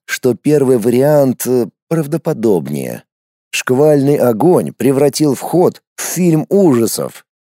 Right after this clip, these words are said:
Сотни частей тел валялись вперемешку, создавая невообразимый пейзаж. Сам вход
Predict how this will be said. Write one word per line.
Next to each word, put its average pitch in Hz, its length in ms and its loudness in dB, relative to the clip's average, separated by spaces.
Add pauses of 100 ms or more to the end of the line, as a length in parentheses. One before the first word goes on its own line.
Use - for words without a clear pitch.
Сотни 123 560 0
частей 117 500 -2
тел 98 380 -2
валялись 123 600 0
вперемешку, 113 840 -2 (160)
создавая 160 680 2
невообразимый 151 1000 2
пейзаж. 98 920 -6 (760)
Сам 117 360 2
вход - 500 -2